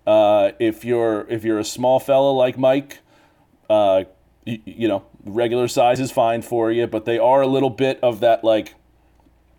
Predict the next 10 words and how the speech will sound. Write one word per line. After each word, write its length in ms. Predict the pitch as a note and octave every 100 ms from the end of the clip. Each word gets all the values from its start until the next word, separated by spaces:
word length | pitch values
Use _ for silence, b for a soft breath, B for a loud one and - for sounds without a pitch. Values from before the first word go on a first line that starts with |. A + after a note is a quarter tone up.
| _ - -
athletic 540 | G2+ G#2 G#2 A#2 A#2+
fitting, 640 | - - B2 A#2+ A#2+ A#2 b b b b b -
uh, 480 | G#2 G#2 F#2+ F#2 F#2+ - _ _ _ _ _ _ _ _
cut, 440 | - - C3+ C#3+ - - _
you 120 | - A2+
know, 120 | G2
with 280 | G#2 G#2+ -
the, 480 | G#2+ G2+ G#2 G2 -
with 260 | A2 G#2 -
the 360 | G2 F#2 F#2